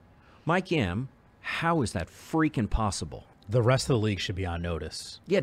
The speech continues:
Speaker 1: damn right they should be. I'm not even, I, I can't believe I'm saying it, but I heard it. It was a pretty good case that was made. What case would you make? You're seeing what they are seeing.
Speaker 2: So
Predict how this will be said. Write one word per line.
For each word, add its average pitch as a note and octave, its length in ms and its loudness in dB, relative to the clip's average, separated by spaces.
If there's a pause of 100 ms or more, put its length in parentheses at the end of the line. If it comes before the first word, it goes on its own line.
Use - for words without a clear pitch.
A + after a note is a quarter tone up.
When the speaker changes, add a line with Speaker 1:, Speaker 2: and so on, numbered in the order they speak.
(160)
Speaker 1:
damn G3+ 280 6
right F3+ 240 4
they A2+ 140 2
should - 260 2
be. C3+ 160 2
I'm F#3 180 4
not A3+ 180 4
even, D#3 200 0
I, C#3+ 220 0
I E3+ 100 0
can't A#3 300 -2
believe D#3 260 4
I'm A2 140 2
saying F3+ 460 2
it, G#2+ 180 -2 (220)
but C3+ 100 2
I A#2 140 2
heard G3 320 4
it. B2 260 0 (140)
It E3+ 100 2
was E3+ 100 2
a D#3+ 60 2
pretty C4 340 4
good D3 280 4
case F#3+ 340 2
that C#3+ 160 2
was A#2 160 -2
made. B2+ 640 2 (340)
What D#3+ 380 -4
case B3 300 0
would A#2+ 200 2
you G#3 160 4
make? F#2 320 -2
You're E3+ 160 4
seeing F3 320 4
what B2 160 2
they D3 180 4
are G2 100 2
seeing. D2 380 -6
Speaker 2:
So A2+ 520 4